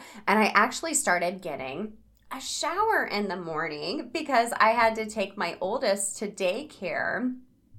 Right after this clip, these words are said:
And honestly, I did not, I did not wanna walk in there looking like a piece of trash <laughs> because that's what I felt like, okay? And it helped give me a little bit more boost to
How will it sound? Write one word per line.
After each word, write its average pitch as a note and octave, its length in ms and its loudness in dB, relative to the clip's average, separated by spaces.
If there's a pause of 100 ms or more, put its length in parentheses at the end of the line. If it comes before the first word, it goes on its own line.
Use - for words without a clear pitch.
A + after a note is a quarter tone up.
(140)
And A3 160 4
honestly, F#3+ 380 4
I F#3 200 8
did G#3 200 0
not, F3 280 -2
I F#3 140 -2
did G3 160 -4
not E3+ 240 0
wanna F3+ 180 -2
walk E3 300 0
in D#3+ 160 -6
there D#3 300 0 (320)
looking F3 200 2
like F3 140 -4
a G3+ 60 -4
piece F#3 260 -6
of - 60 -16
trash E3 540 2 (260)
<laughs> - 120 -16 (240)
because A3 200 -4
that's G#3 260 0
what G3+ 180 4
I A#3 160 6
felt B3 380 4
like, E3+ 260 2
okay? F3 480 0 (360)
And A#3 120 10
it G#3+ 80 8
helped A3+ 400 8
give G#3 420 0
me F3+ 300 -2
a - 160 0
little E3+ 200 2
bit E3+ 180 0
more E3 320 -2
boost G#3+ 500 0 (440)
to F3 380 0